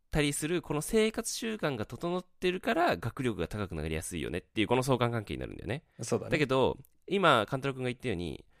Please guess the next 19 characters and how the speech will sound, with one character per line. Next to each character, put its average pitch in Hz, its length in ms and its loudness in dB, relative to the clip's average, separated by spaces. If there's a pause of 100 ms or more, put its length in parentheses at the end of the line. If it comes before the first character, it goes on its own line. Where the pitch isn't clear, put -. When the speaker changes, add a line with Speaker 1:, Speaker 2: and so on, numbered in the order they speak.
(400)
Speaker 1:
図 - 80 -6
書 262 140 0
館 190 200 2
に 104 540 -4
よ 214 160 0
く 143 180 -2
行 117 140 -2
く - 100 -20
か 151 120 -6
ら、 110 440 -2 (500)
学 104 220 -4
力 113 140 -2
が 113 80 -2
高 117 240 -8
い 95 60 -4
の 71 100 -10
か、 87 400 -6 (300)
Speaker 2:
う 120 100 0
ん。 110 260 -2